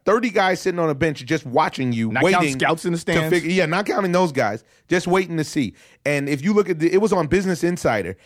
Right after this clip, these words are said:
Speaker 1: and if you look at the illustrations on Business Insider, it was very clear what he was doing. And what he was doing was,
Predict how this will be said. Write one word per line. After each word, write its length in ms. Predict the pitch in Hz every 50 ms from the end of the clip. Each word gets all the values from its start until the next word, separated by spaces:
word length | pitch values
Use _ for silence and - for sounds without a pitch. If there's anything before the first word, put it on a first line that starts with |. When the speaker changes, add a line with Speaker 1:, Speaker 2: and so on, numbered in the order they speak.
| _ _ -
Speaker 1:
and 160 | - 135 131
if 100 | 123 107
you 80 | 139
look 160 | 165 185 208 202
at 80 | 175
the 140 | 151 156 160
illustrations 580 | 170 165 156 - - 170 170 165 - 151 135 127
on 160 | 135 127 123
Business 320 | 143 160 147 143 135 117
Insider, 580 | 156 151 139 - 139 123 113 110 107 110 107 104 - _ _ _ _ _ -
it 180 | - 175 180 -
was 160 | 151 139 104
very 340 | 98 117 160 170 170 151 135
clear 440 | - - - - 190 190 160 135 120
what 160 | 120 131 135
he 100 | 131 151
was 160 | 143 131 113 98
doing. 320 | 101 143 135 113 98 95
And 80 | 104 110
what 120 | 135 147
he 60 | 156 151
was 120 | 135 113
doing 360 | 107 175 196 190 170 156 147
was, 300 | 143 135 131 131 131 -